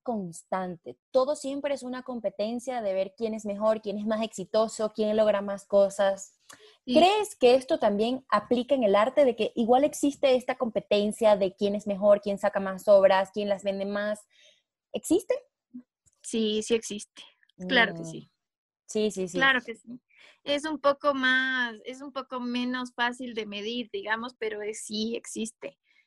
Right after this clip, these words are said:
Speaker 2: Hay mucha rivalidad, de, siempre el gremio a veces es un poco celoso.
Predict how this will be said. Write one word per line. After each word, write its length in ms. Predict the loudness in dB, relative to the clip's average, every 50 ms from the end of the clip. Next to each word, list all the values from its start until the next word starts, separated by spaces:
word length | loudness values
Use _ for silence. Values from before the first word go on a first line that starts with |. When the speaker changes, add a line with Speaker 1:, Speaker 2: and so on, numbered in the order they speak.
| _ _
Speaker 2:
Hay 220 | 0 2 4 6 8
mucha 340 | 8 8 6 6 4 2 2
rivalidad, 880 | 4 2 2 2 2 2 0 0 2 2 4 4 4 4 2 0 -2 -4
de, 520 | -8 -12 -12 -12 -16 -18 -20 -20 -20 -20 _ _ _ _ _ _ _ _ _
siempre 500 | _ -12 -6 -4 -4 -4 -2 -2 -2 -2
el 120 | -2 -2 -4
gremio 340 | -4 -2 -2 -2 -2 -2 -4
a 20 |
veces 320 | -4 -6 -8 -10 -14 -14 -12
es 120 | -6 -6
un 100 | -4 -4
poco 260 | -4 -6 -6 -6 -6
celoso. 1160 | -4 -4 -4 -2 0 2 2 2 2 -2 -2 -4 -4 -2 -2 -4 -4 -4 -4 -6 -8 -10 -12